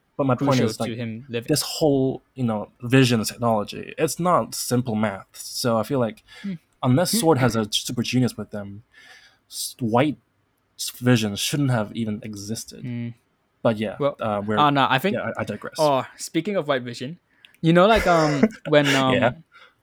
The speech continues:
Speaker 2: like, when, when WandaVision was coming out, like, uh,
Speaker 1: Yeah.
Speaker 2: Paul Bettany, so the, the actor who played Vision, right? He said,
Speaker 1: Yep.
Speaker 2: like, "Oh, there's this, like, secret, like, character who's gonna show up in the next episode. It's gonna be crazy. Like, I can't, I,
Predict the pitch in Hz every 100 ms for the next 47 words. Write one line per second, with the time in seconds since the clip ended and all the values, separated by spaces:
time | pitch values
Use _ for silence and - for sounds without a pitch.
0 | - 143 139 143 139 135 131 - - 143
1 | 139 160 160 151 139 - 135 117 113 180
2 | - _ _ _ 135 135 127 101 170 151
3 | 147 120 147 233 - 139 135 131 131 120
4 | - 147 139 165 143 131 139 131 151 131
5 | 123 113 113 131 - _ _ - 107 160
6 | 147 - 151 135 139 135 160 165 139 _
7 | _ - - 151 139 143 - _ _ _
8 | 135 - 147 139 139 131 139 131 - 131
9 | 127 127 120 123 120 123 120 120 123 120
10 | - 143 131 - 131 131 127 127 - _
11 | _ - 127 - 139 135 151 156 143 143